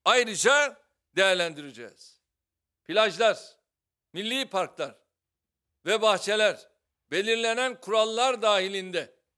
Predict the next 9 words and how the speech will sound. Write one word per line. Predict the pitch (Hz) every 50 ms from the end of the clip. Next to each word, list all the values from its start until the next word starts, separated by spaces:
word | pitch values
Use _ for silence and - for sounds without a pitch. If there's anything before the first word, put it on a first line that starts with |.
| _ _ _ _ _
bir | - 233 277 285
Haziran'dan | 262 233 196 156 170 208 196 185 190 185 180 175 180 175 180
itibaren | 202 214 185 - 190 190 190 190 190 190 196 220 240 262 117 - _ _ _ _ _
faaliyete | - - 208 208 190 180 175 170 165 160 - - 190 214 220 226 208 185 - _ _ _ _ -
geçebilecek. | 160 160 151 - 160 143 135 131 127 120 107 110 95 _ _ _ _ _ _ _ _ _ _ _ _ _ _ _ _ _ _ _ _
Müze | 151 190 240 262 226 175 269 285 277
ve | 247
öğren | 247 240 226 226 233 247 247 247
yerleri | 233 220 214 202 196 185 185 170 156 127 -